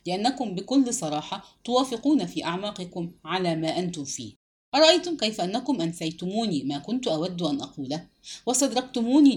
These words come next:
لأقول ما كنت أظنه قد انمحى من ذاكرتي؟ أشعر مع ذلك أني قد استرحت نفسياً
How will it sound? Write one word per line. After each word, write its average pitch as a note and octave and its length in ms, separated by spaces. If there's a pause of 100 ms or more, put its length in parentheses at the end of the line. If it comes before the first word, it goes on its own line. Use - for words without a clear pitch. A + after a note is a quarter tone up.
لأقول G#3 420
ما E3 140
كنت G#3+ 320
أظنه F#3 580
قد D3+ 220
انمحى F3+ 380
من D3+ 200
ذاكرتي؟ C#3 680 (400)
أشعر C4+ 340
مع A3+ 180
ذلك G3+ 480
أني G3+ 180
قد F3 180
استرحت E3+ 440
نفسياً A#2 560